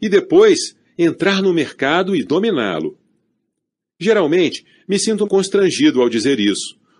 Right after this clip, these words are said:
portanto, deixe-me fazer algumas advertências e esclarecimentos. Não estou dizendo para que você saia por aí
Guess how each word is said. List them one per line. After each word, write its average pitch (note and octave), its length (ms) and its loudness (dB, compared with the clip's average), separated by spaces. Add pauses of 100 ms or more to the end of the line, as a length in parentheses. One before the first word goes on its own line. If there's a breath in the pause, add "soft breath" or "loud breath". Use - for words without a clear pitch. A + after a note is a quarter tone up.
portanto, G3+ 420 0
deixe-me G3 400 -2
fazer F#3 340 0
algumas G3+ 440 0
advertências E3+ 800 0
e E3 60 -2
esclarecimentos. D#3+ 1040 -4 (520)
Não F#3+ 180 2
estou F3 320 2
dizendo D3 460 0
para B2+ 160 0
que B2+ 100 -6
você C3+ 280 -2
saia A#2+ 340 0
por D3 220 0
aí D3 320 2